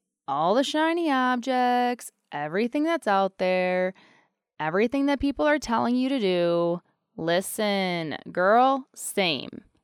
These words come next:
I hear you. I was right there with you. But thankfully, I was introduced to some of the best marketing secrets on how to grow your business online. And that was a huge turning point for me.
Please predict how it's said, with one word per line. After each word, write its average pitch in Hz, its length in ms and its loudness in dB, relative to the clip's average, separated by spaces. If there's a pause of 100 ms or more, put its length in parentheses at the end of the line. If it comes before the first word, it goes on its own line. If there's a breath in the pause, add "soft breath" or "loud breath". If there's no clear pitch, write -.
(260)
I 202 200 4
hear 285 260 2
you. 247 380 0 (400)
I 311 140 4
was 214 180 0
right 165 180 0
there 165 140 -4
with 160 200 -4
you. 101 280 -8 (420)
But 202 180 0
thankfully, 202 520 0 (160)
I 175 100 2
was 240 140 0
introduced 247 420 -4
to 220 80 -12
some 196 200 -4
of 175 120 -4
the 170 160 -6 (140)
best 202 400 2 (100)
marketing 196 480 -2
secrets 160 640 -4
on 180 100 -4
how 170 500 0
to 196 120 -8
grow 165 320 0
your 165 160 -4
business 156 340 -6 (260)
online. 165 680 -2 (380 soft breath)
And 214 120 4
that 220 100 4
was 262 100 -2
a 320 60 2
huge 285 800 0
turning 247 360 -2
point 175 240 -10
for 151 120 -10
me. 143 300 -12